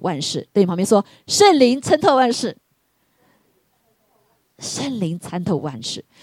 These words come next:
就是神深奥的事也参透了。他说，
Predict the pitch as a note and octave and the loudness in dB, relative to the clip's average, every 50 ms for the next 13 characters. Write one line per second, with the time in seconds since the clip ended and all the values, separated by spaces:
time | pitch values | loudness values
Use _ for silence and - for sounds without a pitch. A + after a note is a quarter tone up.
0 | - _ - B3 A#3 A3 A3+ A3 - - - C4+ C4 B3 B3 B3+ C#4 D4 D4 - | -14 _ 0 2 4 6 4 4 4 4 6 8 8 10 10 8 8 4 2 0
1 | - - A4 G#4 G#4 G#4 G#4+ G#4 F#4 C#4 - E3 E3+ - - F4 C#4+ G#3 E3 - | 2 4 4 4 4 4 4 6 6 6 6 6 2 0 -2 0 0 0 -2 -4
2 | - - - - G3 G3+ G#3+ F#3+ D3+ A#2 - - - - A#3+ A3+ - B2+ G3+ C3+ | -8 -20 -14 -8 -2 0 0 0 0 -2 -4 -6 -6 -6 -6 -4 -2 -2 -2 -2
3 | G#2+ - - _ _ _ _ _ _ _ _ _ - A3+ G#3+ B3 A#3 G#3+ | -2 -6 -10 _ _ _ _ _ _ _ _ _ -2 0 4 4 4 4